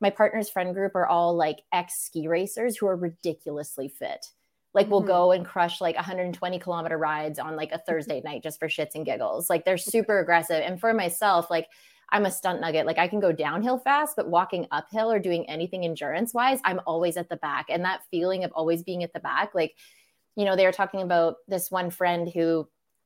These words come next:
Speaker 1: is not gonna be able to keep up as well because they haven't, like, worked towards it. And they were like, "Yeah, like, she tried to get out of coming to the hut."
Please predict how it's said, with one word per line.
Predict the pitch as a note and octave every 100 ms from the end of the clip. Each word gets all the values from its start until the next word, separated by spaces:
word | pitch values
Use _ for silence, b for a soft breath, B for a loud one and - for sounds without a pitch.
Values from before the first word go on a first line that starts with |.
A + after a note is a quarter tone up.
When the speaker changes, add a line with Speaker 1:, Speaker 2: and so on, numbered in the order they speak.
| _ _
Speaker 1:
is | A3 F3+ - -
not | G#3+ G#3+ G#3+
gonna | A3
be | G#3
able | G3 F#3
to |
keep | F3+ - F3+
up | F3 F3
as | G3 F3+
well | E3 E3+
because | E3+ F3 E3
they | E3+
haven't, | E3 E3+ F3
like, | E3+ D#3+
worked | E3 E3 -
towards | G#3 A3+ A3
it. | D4
And | A3+ G3+ F#3+ -
they | F#3+ F3
were | E3+
like, | E3 D#3+ b b b b
"Yeah, | A#3 F#3+ E3+
like, | E3+ E3 -
she | - F#3+
tried | G3 F3+
to | F#3
get | F3+
out | E3+ E3+
of | E3+
coming | F3 E3+
to | E3+
the | D#3+
hut." | D#3+ B3+ A#3+ G#3